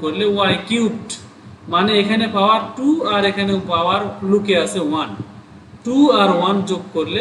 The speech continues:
পাওয়ার থ্রি। এখন টান দিয়ে যোগ করি, এটা যা আছে তাই, দুটো এক্স স্কয়ার ওয়াই আর এখানে একটা এক্স স্কয়ার ওয়াই, এই জন্য থ্রি এক্স স্কয়ার ওয়াই। আবার এখানে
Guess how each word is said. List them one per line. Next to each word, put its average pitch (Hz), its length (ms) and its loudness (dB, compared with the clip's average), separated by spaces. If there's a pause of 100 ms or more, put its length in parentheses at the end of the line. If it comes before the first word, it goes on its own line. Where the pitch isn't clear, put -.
পাওয়ার 156 260 0 (120)
থ্রি। 165 160 -4 (960)
এখন 269 260 -2 (100)
টান 233 160 2 (120)
দিয়ে 202 160 4
যোগ 202 220 2 (120)
করি, 185 180 -2 (840)
এটা 190 260 2
যা 208 240 2
আছে 196 300 2
তাই, 208 160 -2 (1200)
দুটো 247 280 2 (440)
এক্স 233 180 -2 (180)
স্কয়ার 254 360 2
ওয়াই 285 240 2 (220)
আর 208 80 0 (100)
এখানে 262 240 -2
একটা 196 260 -2
এক্স 175 180 -2 (160)
স্কয়ার 135 260 -8
ওয়াই, 120 220 -4 (420)
এই 185 200 6
জন্য 220 200 2 (120)
থ্রি 233 180 2 (140)
এক্স - 140 2 (140)
স্কয়ার 139 300 0
ওয়াই। 107 220 -6 (840)
আবার 208 220 4
এখানে 196 420 4